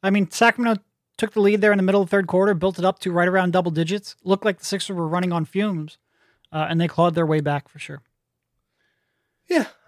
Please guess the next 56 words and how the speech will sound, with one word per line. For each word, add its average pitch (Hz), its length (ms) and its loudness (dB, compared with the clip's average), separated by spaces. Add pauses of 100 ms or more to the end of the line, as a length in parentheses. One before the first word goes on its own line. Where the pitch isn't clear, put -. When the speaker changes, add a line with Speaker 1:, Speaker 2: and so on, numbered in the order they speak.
(100)
Speaker 2:
So 208 420 -4
outside 262 260 2
of 277 60 6
that, 233 160 4
I - 20 4
mean, 214 180 2 (100)
it, 190 180 -6
it 190 100 -4
really, 247 340 4
like, 175 300 2 (160)
it, 156 240 -12
great 156 200 6
Speaker 1:
Thanks 185 100 6
to 170 80 4
Speaker 2:
win, 226 80 8
Speaker 1:
Andre 202 240 8
Speaker 2:
like 165 80 6
Speaker 1:
Drummond 180 320 4
going 175 400 2
all 170 180 4
Wilt 165 240 -2
Chamberlain 147 480 -4
on 139 140 -6
their 135 80 -10
ass. 135 400 -10 (880)
Speaker 2:
Yeah, 185 320 2 (380)
character 220 400 0
building 196 340 2
win, 196 260 2
but 156 200 -2
not 220 200 -2
a 233 40 -2
lot 220 220 2
of 175 120 0
exciting 160 560 0
details 127 480 -4
in 127 80 -10
the 120 60 -10
game. 131 160 -6 (320)
Oh, 190 180 6
uh, 160 140 4
Thybulle 208 560 2
was 123 180 -4
very 120 240 0
good, 110 200 -6
and 107 100 -4
Speaker 1:
Incredible. 185 160 2
Speaker 2:
it's 175 80 2
good 208 160 2
to - 40 -
see 175 180 0
that 123 180 -2
he 139 240 -2
Speaker 1:
Yep. 127 100 0
Speaker 2:
is, 113 160 -6
uh, 104 380 -6